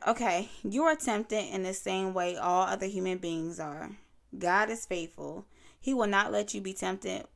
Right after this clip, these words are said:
any more than you can take. But when you are tempted, God will give you a way out so that you can stand up under it." Again,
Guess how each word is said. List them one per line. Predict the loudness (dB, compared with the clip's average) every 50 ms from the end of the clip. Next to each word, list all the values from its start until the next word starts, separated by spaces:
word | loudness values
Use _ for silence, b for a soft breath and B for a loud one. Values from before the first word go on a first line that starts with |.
| _
any | -4 0 0 0 0 0
more | 0 0 2 2 2 2
than | 0 -2 -4 -4
you | -4 -6
can | -6 -6 -6 -4
take. | -4 -6 -6 -6 -10 -12 -16 b b b b b b b
But | 4 4 4 6
when | 4 2 2
you | 2 -2 0
are | 2 4 4 4
tempted, | 2 0 -2 -2 -2 -2 -4 -6 -8 -8 -8 -12 -16 -12 -6
God | -2 2 2 4 4
will | 2 0
give | 0 -2 -2 -2
you | -2 -4 -4
a | -2
way | -2 -4 -2 0
out | 2 2 2 2 0 -2
so | -6 -6
that | -4 -4 -4 -4 -6
you | -8
can | -6 -6 -6 -6
stand | -6 -6 -4 -4 -2 0
up | -2 -2 -2
under | -4 -6 -6 -6 -6 -8
it." | -10 -10 -12 -16 -20 b b b b b b b b b b b b -4 0
Again, | 0 0 2 2 2 2 2 0 -2 -6 -8